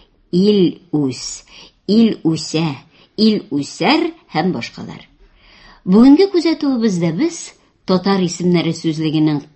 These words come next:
кыска и хәрефенә караган бүлекчәсенә дә күз ташлап үтәрбез.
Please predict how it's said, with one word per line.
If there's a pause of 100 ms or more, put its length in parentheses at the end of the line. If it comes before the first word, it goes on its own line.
кыска
и (240)
хәрефенә
караган
бүлекчәсенә
дә
күз
ташлап
үтәрбез.